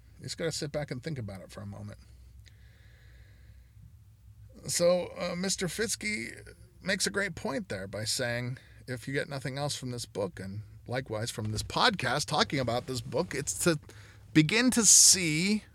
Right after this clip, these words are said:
what's going on from the minds, from the percent-, uh, perspective of the spectators. You know, one of the, uh, popular pieces of advice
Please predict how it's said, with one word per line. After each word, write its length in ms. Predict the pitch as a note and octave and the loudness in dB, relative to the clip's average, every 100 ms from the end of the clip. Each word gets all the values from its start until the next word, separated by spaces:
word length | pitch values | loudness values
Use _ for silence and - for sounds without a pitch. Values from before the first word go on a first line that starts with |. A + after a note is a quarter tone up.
| - - | -14 -4
what's 220 | D3+ - | -2 0
going 320 | C#3 C#3 C#3 | 2 2 2
on 200 | C3+ D3 | 2 2
from 200 | - C3+ | 0 -2
the 80 | C#3 | 0
minds, 720 | C#3 C#3 D#3 E3 E3+ D#3+ - - - - | 0 0 0 2 2 0 -4 -8 -20 -8
from 160 | - D#3 | -2 0
the 60 | |
percent-, 500 | - D#3 - E3+ E3+ - - | 0 -2 2 2 0 -2 -4
uh, 280 | D3 - C#3 - | -2 -2 -4 -2
perspective 540 | D#3 - - - D#3 | 0 2 2 2 0
of 120 | D#3 | 0
the 100 | C#3+ | -2
spectators. 760 | - - - - - - - - - - - - - - - - - - - - - - - - - - - - - - - - - - - - - - | -2 -4 -4 -10 -12 -12 -14 -16 -18 -20 -20 -20 -20 -20 -20 -20 -20 -20 -20 -20 -20 -20 -20 -20 -20 -20 -20 -20 -20 -20 -20 -20 -20 -20 -20 -20 -14 -4
You 80 | C3 | 2
know, 80 | |
one 140 | C#3+ E3+ | 4 6
of 60 | D3+ A2+ - - - | 4 0 -10 -20 -10
the, 60 | B2+ | -6
uh, 240 | B2+ A#2+ G#2+ | -2 -2 -2
popular 600 | E3 F3+ - C#3 B2+ B2 | 2 2 4 2 4 2
pieces 400 | G#2+ C#3 - B2+ | 2 0 2 0
of 80 | A#2 | 0
advice 640 | A#2 D3+ D#3+ C#3 C#3 | 2 2 2 2 -2